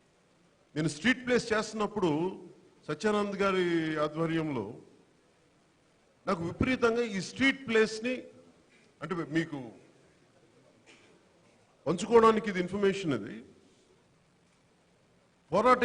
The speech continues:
యాత్ర అనేది పుట్టింది నాకు వైజాగ్లో. అంటే ఒక ప్రజా సమస్యల్ని రోడ్డు మీదకి తీసుకురావడానికి నాకు నేర్పించింది వైజాగ్ థియేటర్ ఆర్టిస్ట్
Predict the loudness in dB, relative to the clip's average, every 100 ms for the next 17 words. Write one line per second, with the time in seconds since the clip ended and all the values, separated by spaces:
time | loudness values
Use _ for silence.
0 | 4 2 2 4 4 4 0 0 -6 -8
1 | -6 -4 -4 -2 -2 -2 0 0 0 -2
2 | -4 -4 -6 -4 -4 -4 -4 -4 0 2
3 | 2 0 0 0 -2 -4 -4 -4 -6 -8
4 | -10 -4 -4 -2 -4 -4 -6 -10 -12 -6
5 | -4 -2 -4 -4 -4 -4 -4 -6 -12 -12
6 | -10 -6 -4 -4 -2 -2 -2 -4 -8 -10
7 | -16 _ _ _ _ _ _ _ _ _
8 | _ _ _ -2 -2 -2 -2 -2 -2 -6
9 | -10